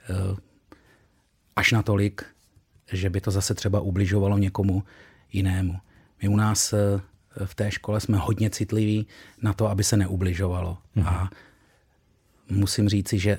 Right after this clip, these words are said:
Speaker 1: samozřejmě vzhledem k tomu velkému počtu dětí se může stát, eh, že se tam tu a tam objeví třeba náznak toho, že, eh,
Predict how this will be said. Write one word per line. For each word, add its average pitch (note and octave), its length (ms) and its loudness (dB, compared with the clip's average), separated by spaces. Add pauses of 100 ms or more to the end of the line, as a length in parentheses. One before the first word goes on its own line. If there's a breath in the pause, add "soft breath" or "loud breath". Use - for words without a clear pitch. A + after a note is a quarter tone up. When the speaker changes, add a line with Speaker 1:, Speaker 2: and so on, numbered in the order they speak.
(120)
Speaker 1:
samozřejmě F#2+ 800 0 (160)
vzhledem F#2 320 0
k - 60 -6
tomu F#2+ 220 0
velkému G2 440 0
počtu G2+ 340 -4
dětí F#2 280 -4
se G2 160 -2
může G#2+ 280 2
stát, F#2+ 460 -2 (500 loud breath)
eh, F#2 140 -4
že F#2 120 -2
se G#2 160 -2
tam G2 260 0 (460 soft breath)
tu G2+ 160 -2
a F#2+ 60 -4
tam G#2 200 0
objeví G#2 560 2 (400 soft breath)
třeba F#2 280 -4
náznak F#2+ 480 -2
toho, F#2+ 280 0
že, F#2 240 -2 (140)
eh, F#2 240 -4